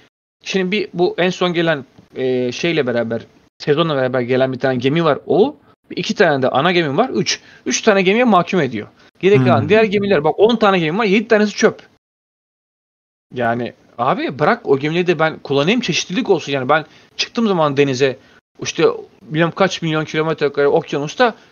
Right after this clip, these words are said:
Speaker 1: üç tane gemi görüyorum. Yani üç farklı gemi sadece bu üç gemi etrafında dönüyor ya. Abi bırak öteki gemileri de kullanalım yani.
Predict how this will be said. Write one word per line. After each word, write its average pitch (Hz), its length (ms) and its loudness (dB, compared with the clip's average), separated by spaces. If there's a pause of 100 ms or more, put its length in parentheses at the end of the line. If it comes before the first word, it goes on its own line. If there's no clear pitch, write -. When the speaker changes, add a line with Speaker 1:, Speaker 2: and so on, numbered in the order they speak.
(280)
Speaker 1:
üç 269 160 -2
tane 240 220 0
gemi 247 180 -4
görüyorum. 139 280 0
Yani 131 160 -6
üç 226 200 -4
farklı 160 300 0
gemi 175 360 -4 (120)
sadece 254 440 0
bu 330 120 -2
üç - 120 -6
gemi 240 180 -2
etrafında 151 400 -2
dönüyor 117 240 -4
ya. 113 100 -4
Abi 190 220 -2
bırak 214 220 0
öteki - 200 -6
gemileri 151 260 -4
de 311 80 -4
kullanalım 269 460 -2
yani. 113 240 -4